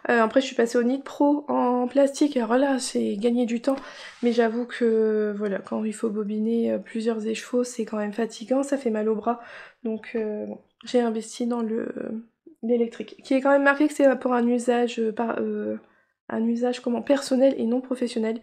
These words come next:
Pas fait pour, euh, bobiner apparemment <laughs> dix mille, euh, écheveaux, euh, dans le mois. Donc voilà, je pense que bon, je bobine quand même pas mal de laine, ça va me soulager, mais je bobine pas non plus de manière, euh, professionnelle, euh.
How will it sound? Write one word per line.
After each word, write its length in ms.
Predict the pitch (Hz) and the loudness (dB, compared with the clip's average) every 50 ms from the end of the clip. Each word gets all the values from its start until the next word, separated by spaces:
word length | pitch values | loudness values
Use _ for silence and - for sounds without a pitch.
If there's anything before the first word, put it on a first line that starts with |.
| - - - - - _ _ | -12 -18 -20 -20 -20 _ _
Pas 120 | - 240 233 | -6 -4 -2
fait 140 | - 262 | 0 0
pour, 280 | 240 254 - 233 214 220 | -2 -2 -4 -6 -4 -2
euh, 120 | 220 214 | -2 -2
bobiner 440 | 202 196 220 214 214 220 226 247 247 | 0 0 0 0 0 0 0 0 0
apparemment 420 | 233 233 226 214 214 214 214 226 240 - - - - - - | -2 -4 -6 -6 -6 -4 -4 -4 -4 -2 0 -2 -2 -2 -4
<laughs> 340 | - - - - - 330 - | -10 -12 -10 -10 -10 -10 -6
dix 160 | 262 262 294 | -2 2 4
mille, 240 | 302 302 302 285 277 | 4 6 6 6 6
euh, 180 | 277 269 254 254 | 6 6 6 6
écheveaux, 440 | 240 240 247 - - - 262 262 262 | 4 2 0 0 0 2 4 6 6
euh, 280 | 247 226 220 220 220 220 | 6 4 4 2 2 4
dans 120 | 240 240 | 4 6
le 120 | 240 247 | 6 6
mois. 300 | 240 247 277 381 - - - - - - _ _ _ | 6 6 6 4 4 0 -8 -20 -20 -20 _ _ _
Donc 140 | - 233 226 | 0 2 4
voilà, 180 | 233 226 202 196 | 4 4 4 2
je 100 | 196 - | 0 -4
pense 160 | 220 202 - | -8 -8 -6
que 100 | - 220 | -4 -4
bon, 160 | 196 196 208 - | -4 -4 -6 -12
je 100 | - - - | -12 -2 0
bobine 320 | 226 233 220 247 269 262 | 0 0 2 2 0 0
quand 120 | - 262 247 | 0 2 2
même 180 | 240 240 233 | 2 2 2
pas 140 | 240 269 285 | 2 4 4
mal 200 | 285 285 277 269 | 6 6 4 4
de 120 | 240 262 269 | 4 4 6
laine, 260 | 262 269 269 262 247 | 6 6 6 6 4
ça 180 | 247 - 247 | 0 -2 0
va 120 | 233 233 220 | 0 2 0
me 60 | 226 | 0
soulager, 460 | 226 - - 233 233 226 226 269 277 | -2 -2 0 0 0 2 2 2 2
mais 140 | 277 262 240 | 2 2 0
je 120 | 226 - | -2 -2
bobine 300 | - 220 208 196 202 208 | -4 -4 -2 -2 -2 -2
pas 140 | 202 226 233 | -2 -2 -2
non 200 | 233 220 208 202 | -2 -2 -4 -4
plus 200 | 196 - - 247 | -6 -4 -4 -2
de 100 | 214 220 | -2 -2
manière, 420 | 208 202 202 202 208 226 240 233 240 | -2 -2 -2 -2 -2 -2 -2 0 -2
euh, 120 | 214 214 | -2 -2
professionnelle, 800 | - - 226 220 - 233 214 - - 202 208 214 226 233 233 208 | -2 -2 -2 0 -2 -4 -6 -4 -4 -4 -2 -2 -2 -2 -2 -2
euh. 160 | 190 196 | -4 -6